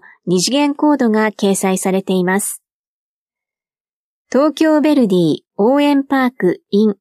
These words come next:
稲城。開幕戦に向けた応援イベントを実施します。詳細は、稲城市観光公式X、アットマーク、アイエヌエージーアイ、アンダーバー、ケーエーエヌケーオーを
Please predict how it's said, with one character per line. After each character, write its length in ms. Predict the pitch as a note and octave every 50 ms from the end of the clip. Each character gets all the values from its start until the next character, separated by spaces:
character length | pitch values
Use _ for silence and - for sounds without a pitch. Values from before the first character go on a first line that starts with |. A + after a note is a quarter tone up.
| -
稲 280 | - A#3 B3+ B3+ G3+ E3+
城。 220 | D3 C#3+ B2 - _ _ _ _ _ _ _ _ _ _ _ _ _ _ _ _ -
開 220 | - A#3 B3+ C4+
幕 180 | C#4 C4+ C4 -
戦 220 | - C4+ B3+ B3+
に 100 | B3+ A#3+
向 100 | A#3+ B3
け 160 | - B3 A#3
た 300 | A#3 - A3+ A3+ - - _ -
応 220 | - G3+ A#3 C4
援 260 | C#4 C#4+ C#4+ C#4+ C#4+ D4
イ 60 | C#4+
ベ 160 | C#4+ C4 B3
ン 60 | A3 -
ト 120 | G#3+ G3+
を 80 | F#3+ F3+
実 140 | - F#3
施 200 | F#3 - - F#3+
し 120 | - - F#3
ま 160 | F#3 F#3 G#3
す。 180 | - - - _ _ _ _ _ _ _ _ _ _ _ - -
詳 200 | - C#4+ D4 C#4+
細 260 | C#4+ D4+ C#4+ C4+ B3+
は、 180 | B3+ B3+ B3+ B3+ _ _ _ _ _ -
稲 300 | - G#3+ A3+ B3 B3+ B3+
城 160 | A#3+ A#3+ A#3+
市 360 | - - - F3+ E3+ - _ _
観 300 | - - A3 A3+ A#3 A3+
光 440 | A3 _ - G#3+ G#3 G3+ G3 F#3+ F#3+ _
公 240 | - - A#3 B3 B3
式 400 | A#3+ - - - - A3 A3 G#3 -
X、 560 | A3 G#3+ _ - - - - - D#3 C#3+ - _ _ _ _ _ _ _ _ _ -
ア 80 | - F#3
ッ 60 | - _ -
ト 120 | C#4 C#4+
マ 160 | C#4+ C#4+ C4
ー 40 | B3 _ -
ク、 220 | G3 D#3+ - _ _ _ _ _ _ _ _ -
ア 140 | G3 G#3 A#3+
イ 160 | C4 C4 C4
エ 80 | C4+ B3+
ヌ 160 | C4 B3+ B3+
エ 180 | B3 B3 A#3+
ー 60 | A#3 G#3
ジ 140 | - A3+ A#3
ー 260 | A3+ A3 G#3+ G#3+ G#3
ア 60 | F#3
イ、 160 | D#3 - _ _ _ _ _ - -
ア 120 | A3+ C4
ン 100 | C4 B3
ダ 240 | B3+ B3 A#3+ A3+ A3
ー 20 |
バ 300 | G#3+ G#3+ G3+ E3+ C#3 - _
ー、 80 | _ _ _ _ _ _ _
ケ 280 | - - B3 C4 C#4 C#4
ー 60 | - -
エ 200 | C4 C4 C4 B3+
ー 40 | -
エ 120 | - A#3+ A#3
ヌ 160 | A#3 A#3+ A#3
ケ 300 | - - A#3+ A#3 A#3 A#3
ー 60 | - -
オ 240 | A#3 A#3 A3+ G#3 F#3+
ー 60 | G3
を 160 | F#3+ F#3+ -